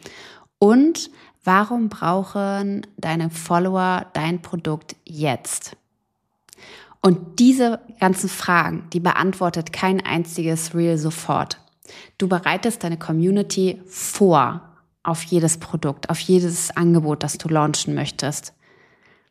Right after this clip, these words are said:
Denn, also wenn dein Reel das erste Mal ist, dass jemand von deinem Angebot hört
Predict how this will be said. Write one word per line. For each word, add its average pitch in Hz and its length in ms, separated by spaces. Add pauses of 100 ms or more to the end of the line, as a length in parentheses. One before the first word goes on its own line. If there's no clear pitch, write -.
(500)
Denn, 175 340 (120)
also 165 240
wenn 175 160
dein 180 200
Reel 226 260
das 208 160
erste 220 540
Mal 160 500 (2000)
ist, 165 540
dass - 240
jemand 208 280
von 180 160
deinem 165 320
Angebot 208 840 (360)
hört 170 600